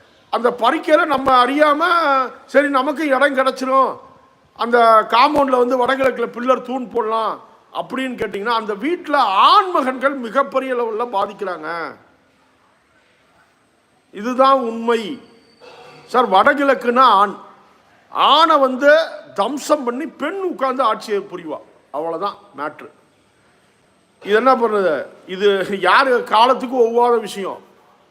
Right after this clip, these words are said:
நான் சொல்றது. அப்ப ஒரு பெண் அதிகாரமா இருக்கும், ஆண் வந்து அந்த இடத்துல அதிகாரம் பண்ண முடியாது, அனைத்துமே பெண்ணா இருக்கும். இது உண்மை. சரிங்க சார், அந்த ஆண், அஹ், வந்து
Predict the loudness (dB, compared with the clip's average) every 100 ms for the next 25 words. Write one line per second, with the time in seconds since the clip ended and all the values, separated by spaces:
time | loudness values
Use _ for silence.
0 | -6 -4 -2 -2 0 0 -2 -4 -16 -20
1 | _ _ _ _ -8 0 2 2 0 -4
2 | -2 0 2 4 2 4 2 2 2 -2
3 | -2 0 2 2 0 0 2 2 -2 -4
4 | -4 -4 -8 -6 -6 -2 -4 -4 -8 -14
5 | -14 -14 -14 -8 -6 -4 -6 -2 2 4
6 | 4 0 -2 -2 -4 -12 -20 _ _ _
7 | _ _ _ -10 -6 -4 -2 2 0 0
8 | -14 -20 -20 _ _ _ 0 0 0 -4
9 | -4 -6 -10 -20 _ _ -8 0 2 2
10 | 2 2 2 2 2 2 2 0 -2 2